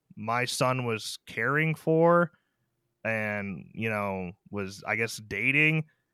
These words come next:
and it's not her fault. She's traumatized, too. She was there." Like, I feel like you'd have a lot more, I feel like you even wanna talk to her more, you know, and, and try to, like, give her some comfort. And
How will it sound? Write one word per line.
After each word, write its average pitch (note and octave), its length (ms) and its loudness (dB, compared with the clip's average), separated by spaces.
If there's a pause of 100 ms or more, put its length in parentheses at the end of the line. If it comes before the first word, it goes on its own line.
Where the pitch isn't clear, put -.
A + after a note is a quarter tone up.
(260)
and G#2+ 600 -4
it's A#2 260 -6
not D#3 240 8
her C#3 160 4
fault. C3 380 4
She's D3+ 280 0
traumatized, B2+ 720 2
too. F#3+ 440 4
She A#2+ 220 -6
was F#2 340 -6
there." E3 500 6
Like, A2+ 320 -2 (760)
I D#3+ 140 10
feel A#3+ 180 8
like G#3+ 160 10
you'd F#3+ 100 6
have F3 160 10
a C#3+ 40 6
lot C#3 400 6
more, B2+ 640 2 (240)
I D3+ 80 6
feel A#3+ 100 8
like G3 80 4
you G#3 60 6
even F3+ 160 6
wanna D3 160 8
talk D3 360 6
to B2 60 0
her A2 280 -2 (200)
more, G2 380 -6 (340)
you G#2+ 100 -8
know, A2+ 280 -2 (360)
and, A#2+ 120 2
and A#2 280 4
try C#3+ 160 8
to, C3+ 80 8
like, A#2 200 2 (220)
give C3+ 180 4
her C3 200 4
some A#2 180 -4
comfort. G2+ 560 -4 (340)
And B2+ 180 -2